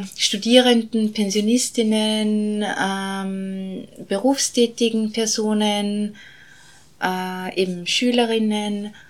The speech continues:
Äh, also es kann jeder, der Interesse hat, mitmachen.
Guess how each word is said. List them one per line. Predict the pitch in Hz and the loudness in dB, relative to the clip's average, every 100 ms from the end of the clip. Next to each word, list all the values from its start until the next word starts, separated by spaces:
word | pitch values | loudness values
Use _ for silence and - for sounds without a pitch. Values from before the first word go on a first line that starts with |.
| - - - _ _ - - - - - | -20 -20 -20 _ _ -20 -20 -20 -12 -4
Äh, | |
also | 185 180 180 185 190 202 | -4 -4 -6 -4 -2 -2
es | 190 | -4
kann | - 202 | -2 -2
jeder, | 190 214 233 220 | 0 2 4 4
der | 208 | 2
Interesse | 190 185 185 185 190 220 190 | 2 -2 -4 -2 -2 -4 -2
hat, | 196 190 | -2 -2
mitmachen. | 196 226 226 214 208 - 214 208 208 208 208 | -2 0 0 -2 -2 -4 -2 -2 -4 -6 -6